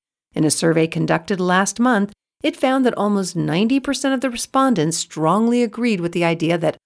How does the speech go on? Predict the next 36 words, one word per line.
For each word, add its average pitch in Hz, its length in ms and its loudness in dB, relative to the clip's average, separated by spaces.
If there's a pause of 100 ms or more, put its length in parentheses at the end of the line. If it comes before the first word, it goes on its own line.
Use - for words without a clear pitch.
(280)
homeowners 202 520 2
should 175 220 0
be 165 160 2
able 175 140 0
to 151 100 -2
create 180 340 0
a 208 60 0
floor 233 320 -2
plan 151 340 -2
of 156 140 -6
their 165 140 -4
home 175 420 0 (400)
anytime 160 460 0
they 170 120 2
want. 175 480 -2 (480)
The 143 60 -4
case 220 400 0
will 202 240 2
go 214 240 0
before 254 300 -2
the 247 80 0
Supreme 262 420 0
Court 254 380 0
if 233 160 -2
four 285 400 0
of 285 100 -2
the 247 80 2
nine 214 400 2
justices 185 640 0
vote 151 300 -2
in 196 120 2
favor 196 460 -2
of 151 120 -2
hearing 151 260 -2
the 156 80 -2
case, 151 460 -2